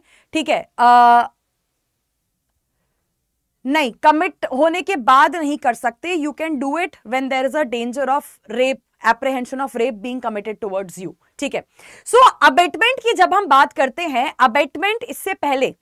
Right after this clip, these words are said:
इंडियन पीनल कोड में हम पढ़ा करते थे सेक्शन नंबर एक सौ सात के अंदर में, जहां पे हमको सारी चीजें जो हैं वो, अ, बताई गई थी, ठीक है, कि, अ, अबेटमेंट किन किन तरीकों से हो सकता है, ठीक है, अबेटमेंट की कुछ इंपॉर्टेंट एक्सप्लेनेशंस वगैरह भी हैं।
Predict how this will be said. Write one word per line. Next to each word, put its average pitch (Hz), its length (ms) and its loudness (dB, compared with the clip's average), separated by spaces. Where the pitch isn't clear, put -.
इंडियन 349 360 -4
पीनल 330 280 -6
कोड 285 300 -2
में 233 180 -6
हम 302 160 -6
पढ़ा 262 300 0
करते 254 320 -6
थे 294 160 -8
सेक्शन 294 340 -10
नंबर 240 280 -4
एक 208 260 -8
सौ 349 180 0
सात 247 340 0
के - 120 -8
अंदर 220 340 -2
में, 170 160 -16
जहां 277 260 0
पे 330 60 0
हमको 311 240 0
सारी 320 280 0
चीजें 285 320 -6
जो 294 120 -8
हैं 262 140 -4
वो, 277 340 2
अ, 254 360 6
बताई 285 340 2
गई 254 240 0
थी, 254 260 -10
ठीक 277 180 -6
है, 202 160 -2
कि, 302 260 0
अ, 247 480 4
अबेटमेंट 320 520 2
किन 330 120 -2
किन 339 160 -6
तरीकों 294 340 -4
से 294 120 -6
हो 277 180 -2
सकता 262 320 0
है, 233 260 2
ठीक 262 220 -6
है, 262 80 2
अबेटमेंट 269 480 -2
की 311 60 -6
कुछ 302 200 -10
इंपॉर्टेंट 262 460 -2
एक्सप्लेनेशंस 254 640 -8
वगैरह 220 260 0
भी 208 160 -6
हैं। 247 200 -6